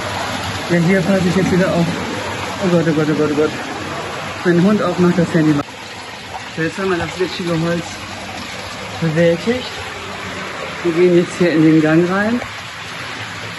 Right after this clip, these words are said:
Da ist Gegenverkehr, deswegen warte ich jetzt hier. Ja, aber auf diesen kommt die Geld super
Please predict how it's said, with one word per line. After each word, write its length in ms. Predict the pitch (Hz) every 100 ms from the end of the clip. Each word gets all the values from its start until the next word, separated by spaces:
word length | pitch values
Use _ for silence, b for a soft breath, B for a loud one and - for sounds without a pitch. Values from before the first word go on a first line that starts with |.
| 165
Da 80 |
ist 180 | 160 -
Gegenverkehr, 560 | 175 180 180 185 180 175
deswegen 340 | 160 170 156
warte 220 | 135 135
ich 80 | 135
jetzt 180 | 135 -
hier. 160 | 117 110 - - - - - - - - - - - - - - - 175 - 175 - 175 - - 170
Ja, 120 | 160 170
aber 280 | 165 165 165
auf 100 | 165 - 175
diesen 500 | 220 240 214 214 208 185 156 143 135 165 - - -
kommt 180 | 185 180
die 60 |
Geld 260 | 175 180 180 180
super 220 | 190 190